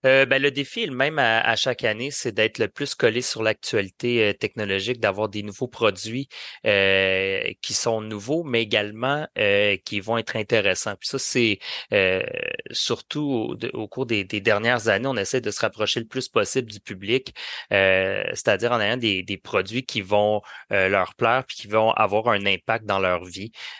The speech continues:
Euh, des fois, euh, sauver quelques minutes en cuisine ou, euh, améliorer le ménage avec un nouveau robot. Euh, on essaie de rendre ça le plus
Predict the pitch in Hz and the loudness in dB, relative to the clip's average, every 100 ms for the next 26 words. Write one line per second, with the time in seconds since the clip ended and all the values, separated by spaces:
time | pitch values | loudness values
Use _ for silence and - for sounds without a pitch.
0 | - 92 90 87 90 - 120 107 92 90 | 0 2 2 0 -8 0 2 4 4 0
1 | - 101 92 - 101 95 101 95 95 107 | -2 -4 -4 -2 -2 0 -4 -2 -6 -2
2 | 98 - 98 90 113 120 123 117 101 92 | -2 -2 -6 -4 2 2 2 -2 -2 2
3 | 90 87 - - - 98 101 101 98 98 | 2 0 -10 -6 -2 -2 -2 2 2 4
4 | 107 104 98 104 117 107 95 95 98 98 | -2 -2 0 2 2 0 -2 -2 -4 -4
5 | 104 98 90 92 131 - - - 98 92 | -4 -2 -2 0 -4 -4 -16 -4 0 0
6 | 90 - - 104 110 - 165 127 113 - | 0 -4 -4 -2 -2 0 2 4 2 2
7 | 135 123 - 110 | 2 2 0 -10